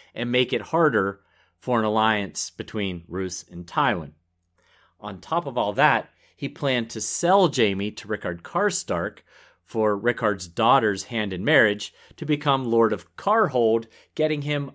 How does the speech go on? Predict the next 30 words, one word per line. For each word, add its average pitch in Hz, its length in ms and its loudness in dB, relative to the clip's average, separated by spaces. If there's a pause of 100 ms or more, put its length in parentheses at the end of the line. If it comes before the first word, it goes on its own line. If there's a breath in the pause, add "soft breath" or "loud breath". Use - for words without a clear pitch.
(500)
well 165 460 2
away 151 680 6 (180)
from 127 200 -4
the 117 100 0
reach 127 440 -2
of 113 220 -6
Tywin. 101 600 2 (340)
Of 117 160 -12
course, 120 360 0 (720)
it 95 120 -10
all 165 220 4
started 110 320 2
to 90 40 -10
fall 87 220 -4
apart 151 400 4 (320 soft breath)
when 104 400 -2 (320)
Rickard 117 420 2
was 85 180 -8
killed, 131 680 0 (1080)
and 107 500 0
so 107 140 -2
that 143 260 6
part 113 240 4
of 98 40 -2
the 95 60 -4
plan 95 280 -4
wasn't 85 240 -8
going 87 240 -8
to 85 80 -10
happen. 82 420 -10